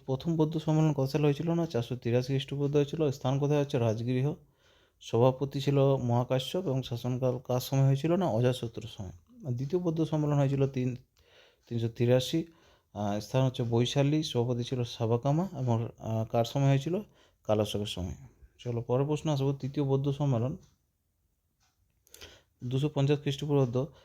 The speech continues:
স্থান হচ্ছে পাটলিপুত্র, সভাপতি হচ্ছিল মোগলিপুত্র তিস্য,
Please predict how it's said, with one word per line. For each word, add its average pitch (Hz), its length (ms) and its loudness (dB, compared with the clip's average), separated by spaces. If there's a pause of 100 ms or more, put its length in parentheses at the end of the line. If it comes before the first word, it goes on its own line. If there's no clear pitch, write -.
(120)
স্থান 135 260 0
হচ্ছে 143 220 0
পাটলিপুত্র, 139 760 -2
সভাপতি 123 420 0
হচ্ছিল 131 340 0
মোগলিপুত্র 123 720 0
তিস্য, 117 460 -6